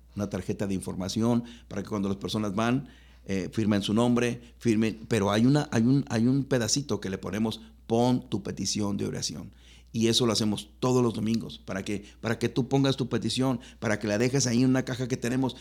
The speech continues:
y entonces el grupo de oración viene el lunes, el martes, y oramos por las peticiones. Y esa es la manera que nos conectamos los unos a los otros. Y si es una necesidad,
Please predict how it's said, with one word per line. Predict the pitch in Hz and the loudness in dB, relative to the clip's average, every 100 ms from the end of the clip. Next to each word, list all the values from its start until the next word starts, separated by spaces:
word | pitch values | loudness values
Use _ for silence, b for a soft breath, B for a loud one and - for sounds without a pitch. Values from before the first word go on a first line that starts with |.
| B | B
y | - | -2
entonces | 120 127 123 | 0 0 0
el | 127 104 | 0 2
grupo | 127 120 131 | 2 2 2
de | |
oración | 117 113 123 123 | 2 0 0 0
viene | 135 123 117 B B | 2 0 -2 B B
el | 110 | 0
lunes, | 110 131 127 120 | 4 4 4 4
el | 113 | 2
martes, | 127 117 123 - | 2 2 -2 -2
y | 117 | -6
oramos | 107 - 127 143 | -6 -4 -4 -4
por | - 117 | -2 -2
las | 113 | -2
peticiones. | - 107 113 120 170 147 110 - B B | -6 -8 -8 -8 -10 -12 -14 -20 B B
Y | 131 143 | 0 2
esa | 147 | 2
es | 151 | 2
la | 156 | 0
manera | 139 117 135 143 B B | 0 0 -2 -4 B B
que | 131 | 0
nos | 117 107 | 2 2
conectamos | 120 113 - 131 139 123 | 0 0 0 0 2 0
los | 113 123 | -2 0
unos | 127 127 - | 0 0 -4
a | 120 | -8
los | 104 - | -6 -6
otros. | 160 156 139 - | -6 -6 -6 -4
Y | 110 | -4
si | 120 | -2
es | 117 120 | -2 -2
una | 139 | -2
necesidad, | 147 139 117 123 139 | -2 -2 -2 -2 -2